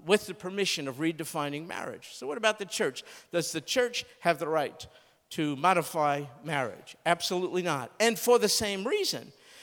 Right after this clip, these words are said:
you see, the institution of marriage not only predated government, but it also predated the church. So here are three institutions authored by God: m-, marriage, government, and the church. But the first is marriage.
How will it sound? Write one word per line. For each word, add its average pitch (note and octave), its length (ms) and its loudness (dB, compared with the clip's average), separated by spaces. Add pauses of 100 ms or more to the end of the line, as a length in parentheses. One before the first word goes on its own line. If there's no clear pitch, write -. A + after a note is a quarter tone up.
(120)
you F#3+ 80 2
see, A3 200 6
the G#3+ 180 2
institution G3 760 0
of D#3 160 -4
marriage F#3+ 580 0
not G#3 320 0
only G#3 240 -2
predated F3 840 -2
government, G3 540 0 (300)
but D3+ 120 -2
it D#3+ 120 0
also G3+ 360 4
predated E3+ 640 -2
the E3 80 -6
church. - 380 4 (180)
So - 160 2
here G#3+ 160 10
are G3 80 4
three D4 280 2
institutions A#3+ 1000 2 (140)
authored A#3 420 8
by A3+ 220 6
God: C3+ 420 4 (320)
m-, B2+ 320 -10
marriage, A3+ 880 4 (680)
government, A#3 640 6 (160)
and A3+ 180 2
the G#3 100 -2
church. - 520 2
But F3+ 140 0
the G3 60 -10
first D4 640 8 (340)
is G3 200 4
marriage. F#3 460 4